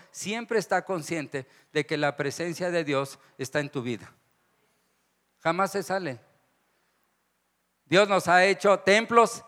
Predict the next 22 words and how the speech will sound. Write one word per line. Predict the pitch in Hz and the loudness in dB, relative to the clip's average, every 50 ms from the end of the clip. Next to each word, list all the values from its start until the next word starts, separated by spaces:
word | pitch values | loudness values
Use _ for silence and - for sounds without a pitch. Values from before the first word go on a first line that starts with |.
| _ _ | _ _
del | 165 165 160 | -2 0 0
Espíritu | 170 156 - - 190 190 202 - - 175 | 0 -4 0 0 -2 -2 0 -4 -6 -4
Santo, | - 175 165 165 151 - 143 143 | 0 0 0 0 0 -4 -6 -6
¿no? | 165 175 | -6 -6
¿Sí | - - 208 | -4 -2 -2
o | 214 196 | -2 0
no? | 175 139 - - _ _ _ _ _ _ _ _ _ _ _ _ _ _ _ _ _ | -2 -4 -6 -8 _ _ _ _ _ _ _ _ _ _ _ _ _ _ _ _ _
¿O | 175 190 196 | 4 6 6
ignoráis | 190 190 190 185 185 190 202 214 233 240 - | 6 4 4 4 6 6 6 6 6 4 2
que | - 226 202 | 2 2 4
vuestro | 180 196 180 - - 185 170 | 4 4 2 4 4 2 4
cuerpo | - 185 214 220 208 - 220 | 6 4 4 4 6 4 4
es | 196 160 - - | 2 2 0 4
templo | - 214 226 254 254 254 262 254 240 226 | 6 8 8 8 4 2 6 6 6 8
del | 185 185 175 175 | 6 4 2 0
Espíritu | 170 156 - - 240 262 277 254 - 269 240 | -2 -4 -6 -8 -8 -6 -6 -6 -8 -8 -8
Santo | 175 - 190 196 190 180 - 233 226 - - - _ | 0 2 2 2 2 0 -2 -2 -2 -4 -12 -20 _
y | - 156 | -14 -8
que | - 170 165 | -8 -6 -6
no | 165 175 | -4 -6
somos | 156 - 180 175 165 165 139 | -6 -6 -8 -6 -6 -8 -8
no-, | 139 - | -10 -12